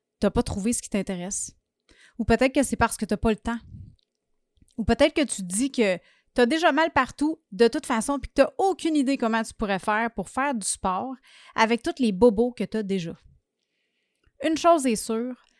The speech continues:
ton corps t'envoie régulièrement des messages qu'il a besoin que tu le fasses bouger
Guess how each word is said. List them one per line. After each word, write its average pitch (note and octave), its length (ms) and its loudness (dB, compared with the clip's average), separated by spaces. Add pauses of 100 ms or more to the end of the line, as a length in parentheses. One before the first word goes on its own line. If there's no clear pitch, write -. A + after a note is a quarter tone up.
(140)
ton B3+ 200 2
corps C4 360 4
t'envoie A3 520 0 (100)
régulièrement A3+ 840 -2
des G3 100 -4
messages G#3 500 -6
qu'il - 140 -2
a A3+ 60 2
besoin A3+ 500 0
que - 100 -14
tu - 60 -8
le G3 80 -6
fasses G#3 240 -4
bouger G3 480 -8